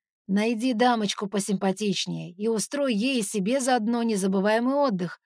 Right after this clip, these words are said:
"А я пока займусь твоими проблемами". На этом он отключается.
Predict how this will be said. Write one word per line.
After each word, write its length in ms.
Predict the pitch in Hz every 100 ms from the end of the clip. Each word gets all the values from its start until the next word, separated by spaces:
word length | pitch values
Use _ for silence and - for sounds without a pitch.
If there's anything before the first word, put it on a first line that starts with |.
| _ _ _ -
"А 100 | 214
я 160 | 311
пока 280 | 311 294 277
займусь 300 | 247 262 262
твоими 280 | - 240 262
проблемами". 720 | 233 254 196 185 180 175 165 _ _ _ _ -
На 220 | 202 214
этом 320 | 214 208 202
он 100 | 196
отключается. 760 | 185 - 190 - 160 160 -